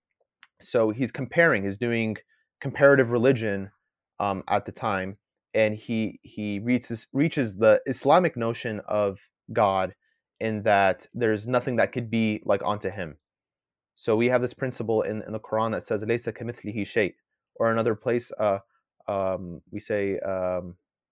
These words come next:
it's towards the, the back of the Quran, but it, it's the same concept that there's nothing like, like unto him. That anything that you try to imagine to be God, uh, uh, through your own restricted time and space, it's never going to be God.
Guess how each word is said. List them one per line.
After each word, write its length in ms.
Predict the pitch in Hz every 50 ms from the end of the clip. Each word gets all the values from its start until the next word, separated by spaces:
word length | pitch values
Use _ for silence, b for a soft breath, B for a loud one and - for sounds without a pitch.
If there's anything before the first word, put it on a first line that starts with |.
| _ _ _ _ _
it's 120 | 131 - -
towards 180 | - 139 120
the, 160 | 113 110 - 98
the 100 | 110 113
back 260 | 110 113 113 - -
of 40 | 101
the 60 | -
Quran, 340 | - - 107 101 95 98 98
but 140 | 113 101 110
it, 140 | - - -
it's 200 | 131 147 139 -
the 60 | 131
same 240 | 120 - 165 151 135
concept 420 | - - 151 143 127 - 110 101 -
that 80 | 104
there's 180 | 117 120 113 120
nothing 400 | 123 123 123 - 131 120 107 104
like, 320 | 107 110 110 101 - - _ _ _ _ _ _ _ _ _ _ _ _ -
like 180 | 113 107 104 -
unto 280 | 107 110 110 - - 101
him. 320 | 117 107 95 85 71 - _ _ _ _ _ _ _ -
That 220 | 110 107 - - - -
anything 680 | 143 165 180 175 - - - 160 156 147 147 143 139 -
that 200 | 120 123 120 101
you 160 | 131 135 135
try 220 | 131 - 135 127 120
to 140 | - -
imagine 600 | 107 117 120 120 127 127 123 117 123 117 113 107
to 100 | - -
be 120 | 110 110 104
God, 480 | 101 113 107 104 101 95 95 98 98 - _ _ _ _ _ _ _ _ _ _ -
uh, 40 | 101 101 95 92 87 -
uh, 280 | - 95 95 90 92 71 - _ _
through 160 | - 127 120
your 160 | 117 117 -
own 180 | - 135 135 131
restricted 400 | 123 120 - - 127 - - -
time 200 | - - 120 120
and 80 | 113 110
space, 300 | - - 117 113 110 -
it's 200 | - 110 - -
never 160 | 117 110 117
going 240 | 107 113 110 107 110
to 100 | - 87
be 200 | 90 101 98 95
God. 380 | - 90 80 80 - - -